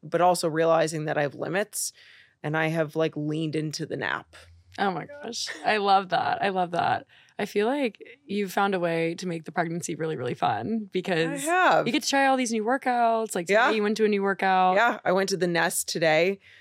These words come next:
Speaker 1: which was, I went to their sculpt class. They're really well known for, like, a trampoline class, a rebounding class.
Speaker 2: Mm-hmm. That's really good for your
Speaker 1: Um,
Speaker 2: lymphatic system,
Speaker 1: I know.
Speaker 2: supposedly.
Speaker 1: Yeah.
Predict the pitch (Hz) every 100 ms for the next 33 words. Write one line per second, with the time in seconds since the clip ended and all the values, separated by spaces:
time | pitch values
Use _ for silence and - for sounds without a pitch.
0 | _ - 175 180 - - 175 180 175 170
1 | 165 - - 170 175 190 190 170 - 156
2 | 160 - 208 190 208 - 190 185 196 190
3 | 175 165 156 151 151 127 131 151 156 151
4 | 143 151 156 165 175 185 170 147 151 160
5 | 165 175 175 185 185 202 - 180 175 160
6 | 165 196 - 202 180 175 165 180 180 165
7 | 175 208 - 202 214 208 208 190 185 180
8 | 208 196 196 196 165